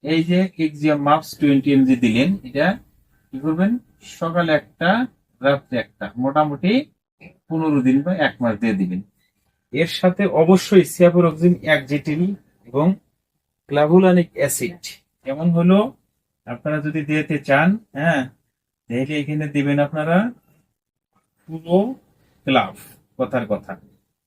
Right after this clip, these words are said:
এখানে আপনারা দিতে পারেন, হ্যাঁ, পাঁচশো এমজি করে, সকালে একটা, রাত্রে একটা, তাহলে এটা মোটামুটি সাত থেকে দশ দিন।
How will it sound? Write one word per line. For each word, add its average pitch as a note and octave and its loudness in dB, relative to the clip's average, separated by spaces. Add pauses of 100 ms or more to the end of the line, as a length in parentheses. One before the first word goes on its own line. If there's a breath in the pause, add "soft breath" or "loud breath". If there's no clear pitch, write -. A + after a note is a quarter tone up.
(120)
এখানে D3+ -6
আপনারা D#3+ -6
দিতে D#3 -8
পারেন, C#3+ 0 (320)
হ্যাঁ, C3 -4 (140)
পাঁচশো C3 -6
এমজি C#3+ -4
করে, E3 -2 (340)
সকালে C3 -4
একটা, - -8 (580)
রাত্রে B2 -4
একটা, G#2 -12 (880)
তাহলে B2 -6
এটা E3+ -2 (140)
মোটামুটি C#3+ -4 (340)
সাত B2+ -12 (160)
থেকে B2+ -10 (440)
দশ A#2 0 (120)
দিন। F#2 -6